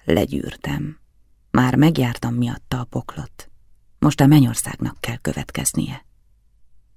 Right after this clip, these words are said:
Szemben velem az asztalnál smaragd szemű, rézvörös hajú asszony ült,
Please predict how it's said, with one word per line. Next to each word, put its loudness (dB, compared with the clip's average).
Szemben 6
velem 2
az -2
asztalnál 0
smaragd 2
szemű, 2
rézvörös 2
hajú -2
asszony -2
ült, -8